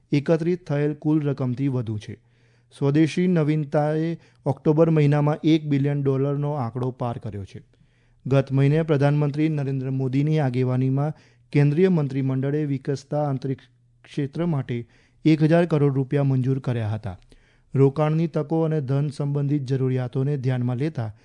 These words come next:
આ રકમ દર વર્ષે દોઢસો થી અઢીસો કરોડ રૂપિયા સુધી વધારી શકાય છે. ભારતના માલવિકા બંસોડ ડેનમાર્કના જુલી ડાવલ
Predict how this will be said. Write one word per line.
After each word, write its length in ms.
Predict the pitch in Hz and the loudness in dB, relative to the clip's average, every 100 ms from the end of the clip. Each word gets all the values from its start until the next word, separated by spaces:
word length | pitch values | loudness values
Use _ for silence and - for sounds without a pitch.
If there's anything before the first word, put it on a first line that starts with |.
| _ _ _ 139 | _ _ _ 0
આ 120 | 139 | 2
રકમ 380 | 143 156 170 170 | 2 2 2 2
દર 240 | 147 151 | 2 2
વર્ષે 580 | 147 135 156 156 165 139 _ _ _ | 0 -2 -2 -2 -2 -8 _ _ _
દોઢસો 400 | 139 147 135 170 | 2 4 4 0
થી 180 | 170 185 | 0 0
અઢીસો 440 | 151 131 131 156 156 | 0 0 0 -2 -2
કરોડ 380 | - 135 139 | -4 -2 -2
રૂપિયા 320 | 127 123 139 135 | -2 -4 -4 -4
સુધી 360 | 143 139 147 | -6 -6 -6
વધારી 480 | 160 135 131 127 110 - | -8 -6 -4 -4 -8 -12
શકાય 260 | 123 104 98 | -12 -10 -12
છે. 220 | 107 - _ _ _ _ - | -16 -20 _ _ _ _ -8
ભારતના 640 | 131 135 143 165 156 180 | 0 4 4 4 2 0
માલવિકા 640 | 180 156 139 139 143 147 143 | 2 2 2 2 2 2 0
બંસોડ 600 | 139 135 123 151 110 - _ _ - | 0 0 0 -4 -4 -10 _ _ -2
ડેનમાર્કના 680 | 139 151 147 160 151 165 165 | 4 4 4 2 0 0 -2
જુલી 560 | 139 135 135 151 147 - _ _ | 0 0 2 2 0 -8 _ _
ડાવલ 640 | 147 127 127 127 147 156 | -8 -2 0 0 0 0